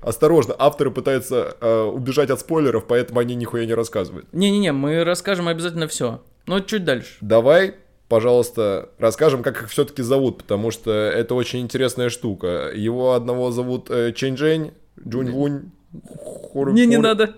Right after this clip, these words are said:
Speaker 2: не
Speaker 1: Э,
Speaker 2: надо.
Speaker 1: ладно,
Speaker 2: Я
Speaker 1: я
Speaker 2: тебя вовремя прервал, ты был близок к тому, чтобы сорваться на вот это вот слово.
Speaker 1: Да.
Speaker 2: Хотя мы с матом, так что
Speaker 1: Хуй Вэнь.
Speaker 2: <laughs> Э, одного зовут Чэнь Сяоши, а второе, второго Лугуан.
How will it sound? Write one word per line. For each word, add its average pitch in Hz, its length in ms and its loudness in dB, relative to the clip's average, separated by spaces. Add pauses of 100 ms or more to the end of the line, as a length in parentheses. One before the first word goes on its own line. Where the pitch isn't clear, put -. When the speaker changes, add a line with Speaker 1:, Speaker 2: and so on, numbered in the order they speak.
(140)
Speaker 2:
не 202 100 -2
Speaker 1:
Э, - 40 0
Speaker 2:
надо. 233 240 6
Speaker 1:
ладно, 123 340 0
Speaker 2:
Я 165 120 2
Speaker 1:
я 170 60 2
Speaker 2:
тебя 190 160 4
вовремя 208 380 6
прервал, 180 440 2
ты 175 100 0
был 202 140 2
близок 190 400 2
к - 20 -20
тому, 185 220 0
чтобы 170 240 -2
сорваться 175 460 0
на 165 100 -2
вот 160 160 -4
это 156 160 0
вот 156 160 -4
слово. 147 360 -2 (120)
Speaker 1:
Да. 120 180 2
Speaker 2:
Хотя 185 160 2
мы 156 240 -2
с - 140 -8
матом, 143 340 -6
так 131 180 -12
что - 380 -14 (440)
Speaker 1:
Хуй 151 220 0
Вэнь. 123 240 -2 (420)
Speaker 2:
<laughs> 214 80 6 (2000)
Э, 139 600 2 (280)
одного 180 300 2
зовут 208 220 4
Чэнь 190 180 -4
Сяоши, 175 500 0 (500)
а 147 100 -2
второе, 190 600 0
второго 180 520 4
Лугуан. 165 480 2